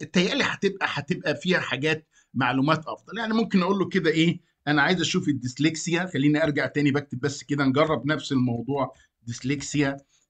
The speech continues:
آه، يعني، آه، ديسلكسيا، عايزين نشوف إيه type of dyslexia، أنواع الديسلكسيا، أو زو-، يعني شو أنت عايز تسمي الباوربوينت برزنتيشن بتاعتك إيه. خلينا نقول له كده get started،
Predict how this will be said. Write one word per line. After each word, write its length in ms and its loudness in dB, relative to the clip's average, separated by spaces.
آه، 400 0
يعني، 520 2
آه، 180 0
ديسلكسيا، 800 -2
عايزين 220 0
نشوف 280 -2
إيه 320 0
type 220 4
of 60 -4
dyslexia، 720 0
أنواع 280 2
الديسلكسيا، 680 -4
أو 180 -4
زو-، 180 -8
يعني 200 0
شو 140 -4
أنت 120 -2
عايز 140 2
تسمي 420 2
الباوربوينت 640 0
برزنتيشن 560 0
بتاعتك 460 -6
إيه. 140 -14
خلينا 220 2
نقول 120 0
له 100 0
كده 300 -2
get 220 -2
started، 440 2